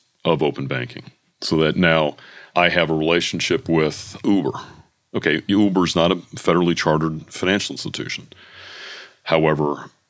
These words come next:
they've partnered with a bank, and now the size of that bank doesn't matter. That bank could be a relatively small regional community bank,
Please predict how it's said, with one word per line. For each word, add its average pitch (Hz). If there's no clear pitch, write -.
they've 85
partnered 101
with 80
a 71
bank, 67
and 92
now 92
the 78
size 104
of 87
that 76
bank 76
doesn't 73
matter. 85
That 87
bank 92
could 80
be 76
a -
relatively 82
small 82
regional 78
community 82
bank, 71